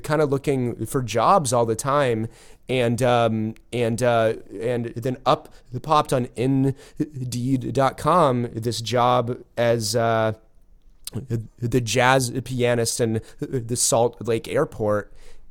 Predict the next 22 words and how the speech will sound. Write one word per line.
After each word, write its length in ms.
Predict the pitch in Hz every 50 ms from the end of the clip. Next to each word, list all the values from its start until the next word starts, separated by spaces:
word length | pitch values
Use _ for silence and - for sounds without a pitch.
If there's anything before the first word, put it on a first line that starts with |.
| -
And, 340 | 113 120 117 117 117 113 107
um, 680 | 123 117 117 113 113 110 117 123 - - 123 127 120 - - - -
like, 220 | - 110 139 135 139
I 80 | 147
saw 300 | 165 - - 190 185 185
it 60 | 160
a 60 | 127 113
few 580 | - - - 147 147 160 170 170 160 135 135
minutes 380 | 135 135 143 143 135 120 - -
after 240 | 123 117 - - 127
they 160 | 104 113 107
posted 440 | - - 120 110 - - - 117 107
it 60 | 104
up 140 | 107 104 -
online. 360 | 101 98 104 101 101 92 95
I 80 | 101
was 200 | 113 117 120 -
the 80 | - 117
first 420 | 107 - - 127 123 131 127 -
one 140 | - 120 117
to 140 | 113 110 104
apply. 560 | 95 - - 107 101 98 98 98 95 92 92